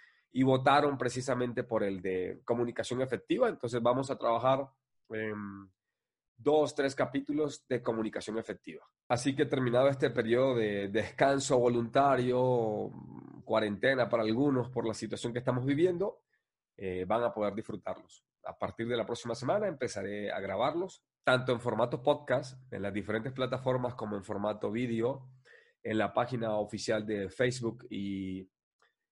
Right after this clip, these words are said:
em, YouTube de Falco Coach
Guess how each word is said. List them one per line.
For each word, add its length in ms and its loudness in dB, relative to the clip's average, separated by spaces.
em, 560 -8
YouTube 600 2
de 140 -8
Falco 380 -4
Coach 320 0